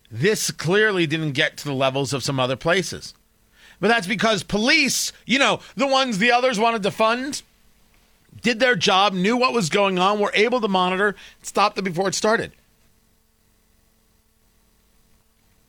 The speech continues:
Mostly peaceful is what they want to tell you.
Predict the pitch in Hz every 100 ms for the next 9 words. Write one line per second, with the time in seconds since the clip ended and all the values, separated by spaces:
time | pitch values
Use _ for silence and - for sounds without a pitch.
0 | _ - 147 196 247 - 196 185 175 -
1 | _ _ _ _ _ _ _ - 269 -
2 | 170 98 _ _ _ _ _ _ _ _
3 | _ _ - 180 175 180 190 165 156 -
4 | - 233 226 90